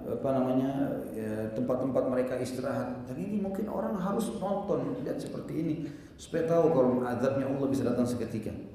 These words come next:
Karena banyak umat Islam menganggap di waktu dia lowong, eh, kita seperti orang-orang non-muslim itu berlihai-lihai,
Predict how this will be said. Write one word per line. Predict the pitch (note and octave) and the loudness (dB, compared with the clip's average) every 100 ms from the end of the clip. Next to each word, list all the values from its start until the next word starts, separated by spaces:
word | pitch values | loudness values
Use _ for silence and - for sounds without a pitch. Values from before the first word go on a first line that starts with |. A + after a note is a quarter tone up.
| - - - | -16 -20 -12
Karena | C#3 D#3 | -2 2
banyak | F3+ F#3 | 2 2
umat | F3+ D#3+ | 2 2
Islam | D#3+ E3 D#3+ C#3+ | 0 -2 -2 0
menganggap | C#3+ D#3 C3 | 2 4 4
di | |
waktu | - - D3+ C#3 | 2 2 0 0
dia | |
lowong, | C#3 C#3 D3 C#3+ D3 | 0 4 4 4 0
eh, | C3+ | -2
kita | B2 C3 | -6 -6
seperti | B2+ B2+ - B2+ | -6 -6 -6 -4
orang-orang | B2 A#2 A#2+ A#2 A#2 | 0 0 2 0 2
non-muslim | A#2+ A#2+ B2 | 2 2 2
itu | B2 B2+ B2+ - - - - - | 4 2 0 -6 -8 -14 -18 -8
berlihai-lihai, | G#2 A#2 G#2+ G#2+ A#2+ A2 A2+ A2+ G#2+ G#2+ - | -4 -2 0 0 2 0 0 0 0 -2 -8